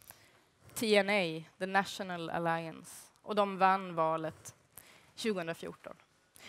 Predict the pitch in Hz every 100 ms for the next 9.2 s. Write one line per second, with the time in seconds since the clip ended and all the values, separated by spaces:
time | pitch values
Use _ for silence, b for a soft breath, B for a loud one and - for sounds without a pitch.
0 | B B B 240 294 311 311 285 320 269
1 | 240 320 220 175 185 226 240 269 247 262
2 | 254 240 - 254 - 240 208 208 - 285
3 | 285 233 247 247 240 240 - 208 214 220
4 | - 208 - 220 202 190 190 - 185 -
5 | 202 170 175 208 220 202 196 - 220 226
6 | 220 220 220 214 254 262 247 214 185 185
7 | 196 208 196 185 196 190 165 165 - 202
8 | 185 180 - 202 175 - 185 175 - 190
9 | 170 165